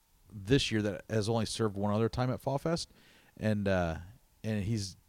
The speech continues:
did it first year here, and then it was like, "Nah, I'm busy, I'm busy, I'm busy." Well, he was here last night and, uh, helping out. Great, you know, great to have him here. Uh, but he was like, "Eh, this was good. This was good." Another guy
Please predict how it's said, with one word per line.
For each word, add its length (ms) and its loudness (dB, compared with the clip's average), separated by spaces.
did 160 6
it 100 0
first 320 4
year 120 6
here, 280 6
and 100 4
then 80 4
it 40 0
was 180 0
like, 160 0
"Nah, 380 0
I'm 140 0
busy, 240 2
I'm 80 -2
busy, 200 0
I'm 80 -2
busy." 200 0
Well, 160 4
he 100 4
was 120 2
here 140 4
last 240 -2
night 300 -8
and, 300 -6
uh, 140 -8
helping 280 -4
out. 200 -6
Great, 320 0
you 80 -6
know, 220 -6
great 200 -2
to 60 -4
have 160 -2
him 80 -4
here. 220 -2
Uh, 200 2
but 220 2
he 80 4
was 100 6
like, 200 -2
"Eh, 140 -4
this 180 -2
was 100 -2
good. 300 0
This 120 -4
was 80 0
good." 220 -2
Another 200 6
guy 380 6